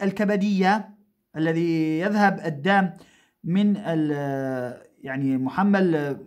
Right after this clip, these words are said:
الدم اللي خارج من الدايجستيف، آه، تراك من القنوات الهضمية محمل بالغذاء، آه، يذهب إلى الكبد حتى يعادل، يعادل الغذاء فيه، في الكبد،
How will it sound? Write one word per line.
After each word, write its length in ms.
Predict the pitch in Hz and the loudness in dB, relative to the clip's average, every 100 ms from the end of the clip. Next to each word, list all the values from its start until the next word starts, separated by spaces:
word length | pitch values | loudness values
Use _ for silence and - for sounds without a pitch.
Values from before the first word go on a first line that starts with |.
| - _ - | -20 _ -14
الدم 300 | 135 139 185 131 | -8 -4 -4 -2
اللي 540 | 143 139 135 131 127 | -4 -2 -2 -2 -4
خارج 460 | 120 185 202 190 135 | 0 6 6 4 -2
من 200 | 170 196 | -2 0
الدايجستيف، 800 | 175 175 160 196 196 196 190 160 - _ _ | 2 2 2 0 -2 -2 -2 -4 -16 _ _
آه، 160 | 143 143 | -10 -10
تراك 400 | 143 180 180 170 | -4 0 0 0
من 120 | 165 | -6
القنوات 520 | 170 - 165 170 175 | -4 -4 0 0 0
الهضمية 640 | 165 156 147 165 170 202 - - - | -2 -2 -2 -2 0 0 -4 -14 -8
محمل 320 | - 180 180 | 0 2 2
بالغذاء، 580 | 165 160 151 170 202 - - - - _ - | 0 0 2 2 2 -4 -20 -20 -20 _ -2
آه، 120 | 151 | 0
يذهب 300 | 170 208 214 | 4 4 4
إلى 140 | 214 | 4
الكبد 380 | 208 208 190 185 | 2 4 4 2
حتى 320 | 185 185 180 | 0 -2 -2
يعادل، 760 | 165 160 208 190 196 190 190 196 - | 2 8 8 8 2 0 -2 -6 -12
يعادل 540 | 131 147 170 165 156 | -8 -4 -2 -2 -6
الغذاء 760 | 143 151 147 151 156 170 151 - | -6 -8 -6 -4 0 0 -2 -12
فيه، 720 | - - 156 139 160 190 156 143 | -18 -8 -8 -6 -6 -6 -6 -6
في 80 | 151 | -6
الكبد، 540 | 147 165 160 196 190 | -4 0 2 0 -2